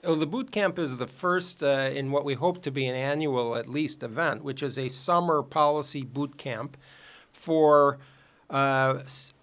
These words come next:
s-, juniors and seniors in college and, uh,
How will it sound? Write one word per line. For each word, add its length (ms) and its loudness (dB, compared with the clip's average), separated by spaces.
s-, 320 -10
juniors 380 2
and 100 2
seniors 480 2
in 140 -2
college 600 4
and, 440 -6
uh, 680 -4